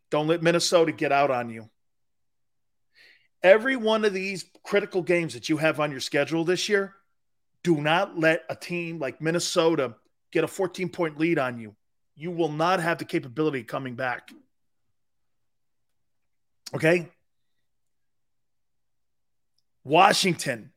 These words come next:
he's make ten big plays game. You can beat them. The Cards, make about ten plays there. Cowboys,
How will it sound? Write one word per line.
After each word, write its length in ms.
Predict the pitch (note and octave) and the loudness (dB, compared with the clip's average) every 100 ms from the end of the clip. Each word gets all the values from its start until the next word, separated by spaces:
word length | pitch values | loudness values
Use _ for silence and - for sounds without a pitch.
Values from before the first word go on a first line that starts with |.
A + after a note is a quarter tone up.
| _ _ _ _ _ _ | _ _ _ _ _ _
he's 260 | - - - _ _ _ - | -14 -12 -12 _ _ _ 0
make 220 | G3 - | 0 0
ten 300 | E3+ G#3 G3+ | -2 -2 -2
big 280 | F3+ F#3 - | 0 -2 -2
plays 360 | F3 D#3 C3+ - - | 0 0 0 -10 -8
game. 380 | C#3 C#3 C#3+ D#3 _ _ | -6 -6 -8 -14 _ _
You 140 | - E3 | -10 -4
can 140 | F3 | -4
beat 280 | C3+ G3+ - | -2 -2 -2
them. 280 | B2 A#2 A2 _ _ _ _ _ _ _ _ _ _ _ _ _ _ _ _ _ _ _ _ _ _ _ _ _ _ _ _ - | -8 -8 -14 _ _ _ _ _ _ _ _ _ _ _ _ _ _ _ _ _ _ _ _ _ _ _ _ _ _ _ _ -2
The 80 | |
Cards, 840 | F3 - A#3+ C4+ A3 B2 G#2 - - _ _ _ _ _ _ _ - | -2 2 6 8 6 2 -6 -10 -12 _ _ _ _ _ _ _ -6
make 240 | D3+ D#3 | -2 -2
about 340 | D3 E3+ F3 - | 4 4 4 0
ten 260 | F#3 F#3+ | -4 -4
plays 420 | E3+ G3 G3 D#3+ | 0 4 4 4
there. 420 | C#3+ G#3 F3+ G#2+ - _ _ _ _ _ _ _ _ _ _ _ _ _ _ _ _ _ _ | -2 0 0 -4 -14 _ _ _ _ _ _ _ _ _ _ _ _ _ _ _ _ _ _
Cowboys, 720 | - A#3 C4 F#3+ B2+ A2+ - | 6 8 8 6 -4 -6 -12